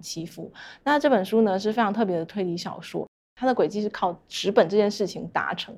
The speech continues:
的。那，呃，所以我也会想说，哎，有没有什么样子的小说，推-，或者是说推理小说呢，就因为是电子书，可-，所以可以这样写，可以这样读。我也是蛮期待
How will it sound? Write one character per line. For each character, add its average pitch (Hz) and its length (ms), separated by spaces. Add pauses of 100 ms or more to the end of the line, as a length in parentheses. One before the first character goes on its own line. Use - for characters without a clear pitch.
的。 - 140 (360)
那， 262 200 (300)
呃， 180 240
所 311 140
以 349 40
我 294 100
也 190 60
会 277 80
想 196 260
说， 214 180
哎， 269 100 (180)
有 190 100
没 202 120
有 277 80
什 277 120
么 175 80
样 214 220
子 190 100
的 175 240
小 175 220
说， 185 360
推-， 202 280
或 240 80
者 165 140
是 190 40
说 202 140
推 233 180
理 196 60
小 196 180
说 185 220
呢， 175 160 (300)
就 - 140 (120)
因 320 140
为 320 180
是 269 120
电 240 220
子 170 140
书， 196 220
可-， 196 180
所 - 160
以 220 60
可 220 160
以 190 40
这 190 140
样 190 160
写， - 220
可 - 120
以 190 60
这 196 80
样 175 260
读。 - 140
我 175 100
也 185 140
是 196 80
蛮 190 240
期 185 180
待 196 240